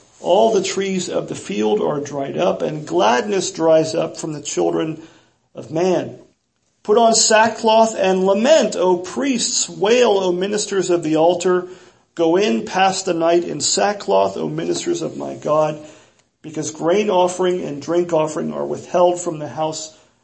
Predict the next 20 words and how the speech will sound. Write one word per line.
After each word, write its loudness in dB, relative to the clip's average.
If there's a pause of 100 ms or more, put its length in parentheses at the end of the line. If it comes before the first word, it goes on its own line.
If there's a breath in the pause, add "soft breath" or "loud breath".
(140 soft breath)
of -10
your -6
God. 4 (640)
Consecrate 0
a -8
fast, 0
call 0
a -6
solemn 0
assembly, -2 (380 loud breath)
gather 4
the -2
elders 4
and -8
all -4
the -4
inhabitants -4
of -8
the -10
land -2